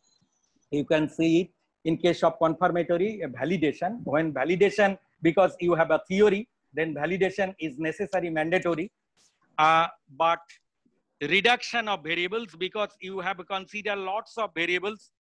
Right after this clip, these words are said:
most of the variables may be overlapping variables, or therefore reduction of variables are necessary. Uh, you want to know the relationship between the variables,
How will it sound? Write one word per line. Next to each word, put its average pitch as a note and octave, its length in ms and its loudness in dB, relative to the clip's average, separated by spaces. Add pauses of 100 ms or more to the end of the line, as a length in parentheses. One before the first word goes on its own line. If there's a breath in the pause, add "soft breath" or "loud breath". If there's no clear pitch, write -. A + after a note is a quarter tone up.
(360)
most D3+ 520 -8
of G#3+ 180 2
the F#3+ 120 2
variables F3+ 540 -2 (100)
may F3+ 200 -2
be A3+ 180 0
overlapping G3+ 640 -2
variables, F3+ 480 -2 (640)
or E3 180 0
therefore F3+ 500 -4
reduction G3 720 -4 (340)
of E3 220 -2
variables F3 480 -4 (140)
are D3+ 200 -2
necessary. F#3+ 640 -4 (800 soft breath)
Uh, E3+ 360 0 (520)
you G#3 160 -10
want G#3+ 280 -2
to A#3+ 120 -8
know G#3 240 -6
the G3 240 0
relationship G#3+ 760 -2
between G3 360 -6
the F#3 240 0
variables, F3 480 -4